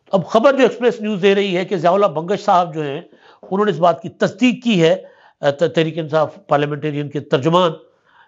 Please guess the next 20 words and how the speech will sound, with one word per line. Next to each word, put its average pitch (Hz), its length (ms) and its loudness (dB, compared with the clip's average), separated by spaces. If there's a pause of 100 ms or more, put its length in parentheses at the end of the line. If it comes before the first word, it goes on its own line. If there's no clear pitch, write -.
(120)
कि 180 80 0
जी 196 120 0
पीटीआई 233 540 2
के 240 120 -4
साथ 185 280 0 (480)
मुज़ाकरात 180 760 -2
हुए 151 160 -4
हैं 196 260 -8 (920)
और 165 520 4
तहरीक 170 280 -4
इंसाफ, 160 460 -2
अ, - 80 -20 (1120)
के 175 80 -10
अरकान 185 440 0
जो 175 100 -6
हैं, 135 260 -8 (300)
आज़ाद 156 340 2
अरकान, 143 360 -4 (640)
वो 170 400 0 (340)
पीटीआईपी 160 880 -2